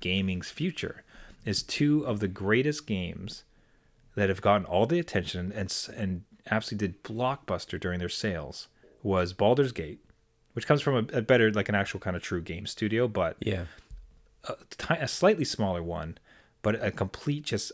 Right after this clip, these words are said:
Speaker 1: unbelievable, fun, silly, amazing game. Silly is maybe not the right word, but you know what I'm trying to go for. Like,
Speaker 2: Yeah,
Speaker 1: the
Speaker 2: yeah.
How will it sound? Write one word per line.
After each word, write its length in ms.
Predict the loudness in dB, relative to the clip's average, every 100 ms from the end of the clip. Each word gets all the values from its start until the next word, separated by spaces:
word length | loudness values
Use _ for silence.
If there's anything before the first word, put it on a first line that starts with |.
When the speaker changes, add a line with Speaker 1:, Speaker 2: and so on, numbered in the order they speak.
| -2
Speaker 1:
unbelievable, 840 | 0 2 2 4 2 2 2 0
fun, 440 | -2 -6 -2 0 0
silly, 380 | 0 0 2
amazing 440 | 2 2 2 0 -2
game. 480 | -2 0 0 -2 -6 _ -20 -20 -20 _ _ _ _ -14
Silly 260 | -4 2 2
is 60 |
maybe 200 | 4 2
not 140 | 0 -2
the 80 |
right 120 | -4 -2
word, 160 | 2
but 140 | 2 6
you 60 |
know 80 | 6
what 60 | 6
I'm 60 |
trying 160 | 4 -2
to 60 |
go 120 | -2 -6
for. 180 | -2
Like, 100 | 4
Speaker 2:
Yeah, 180 | 6 6
Speaker 1:
the 80 | 6
Speaker 2:
yeah. 260 | 2 2